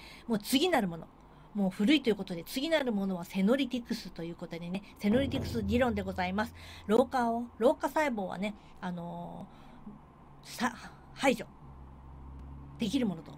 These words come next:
除去できるものということでね、お体の中のね、老化細胞をどんどんね、なくしていただき、増やさないようにしていただきね、もう現状維持の程度ではなく、アンチエイジングからもう今や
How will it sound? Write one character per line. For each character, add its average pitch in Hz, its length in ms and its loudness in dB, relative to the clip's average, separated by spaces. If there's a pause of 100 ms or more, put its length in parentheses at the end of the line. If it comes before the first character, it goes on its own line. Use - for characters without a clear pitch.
除 285 140 4
去 262 80 4
で 180 120 -2
き 262 120 -4
る 233 80 2
も 185 80 -2
の 175 100 -6
と 180 100 -8
い - 20 -6
う - 20 -10
こ - 80 -12
と 165 120 -10
で 175 60 -6
ね、 190 220 -2
お 208 80 -6
体 247 320 2
の 196 60 0
中 185 240 -2
の 170 100 -8
ね、 180 160 -6 (140)
老 220 120 2
化 233 120 0
細 226 180 0
胞 180 100 -6
を 170 60 -6
ど 226 180 0
ん 294 60 -2
ど 220 140 -2
ん 185 80 -6
ね、 190 160 -4 (220)
な 190 100 0
く 240 100 0
し 233 60 0
て 226 100 0
い 202 60 0
た 190 100 -2
だ 185 80 -4
き、 170 180 -8
増 208 60 4
や 269 100 6
さ 320 100 2
な 294 120 2
い 262 60 0
よ 226 60 0
う - 20 -2
に 190 80 -4
し - 60 -10
て 196 80 -4
い 185 60 -4
た 180 120 -2
だ 180 80 -6
き 196 80 -6
ね、 208 120 0 (440)
も 196 180 2
う 180 100 -2 (320)
現 302 240 6
状 311 100 4
維 302 80 4
持 247 100 0
の 180 140 -2
程 240 220 4
度 190 80 -2
で 180 100 -6
は 165 120 -8
な 190 120 0
く、 - 220 -16 (280)
ア 247 140 2
ン 302 80 0
チ 320 140 2
エ 320 80 4
イ 269 60 -2
ジ 254 120 0
ン 196 80 2
グ 170 80 -6
か 175 120 -6
ら 165 120 -4
も 180 220 0
う - 80 -10
今 220 240 6
や 160 80 -8